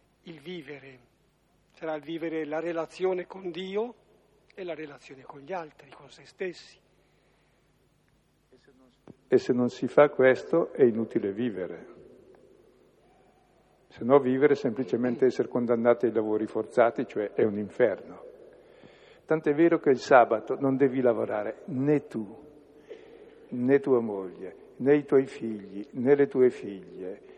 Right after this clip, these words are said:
Speaker 2: né il tuo asino, né il tuo bue, né i tuoi schiavi, né la terra, nulla. Cioè devi godere di tutto come dono, ed è anche la libertà di tutti.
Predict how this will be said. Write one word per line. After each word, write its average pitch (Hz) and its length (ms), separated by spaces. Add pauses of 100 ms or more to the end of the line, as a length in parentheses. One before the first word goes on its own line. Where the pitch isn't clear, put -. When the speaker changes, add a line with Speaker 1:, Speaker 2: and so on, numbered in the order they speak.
(200)
Speaker 2:
né 135 140
il 143 140
tuo 135 220
asino, 104 640
né 131 160
il 143 140
tuo 143 220
bue, 107 420
né 123 140
i 139 80
tuoi 139 180
schiavi, 101 760 (640)
né 131 320
la 143 140
terra, 104 440 (140)
nulla. 156 800 (2250)
Cioè 147 180
devi 185 280
godere 165 400
di 151 180
tutto 202 340
come 147 280
dono, 123 400
ed 160 180
è 165 60
anche 180 280
la 156 80
libertà 139 460
di 117 180
tutti. - 440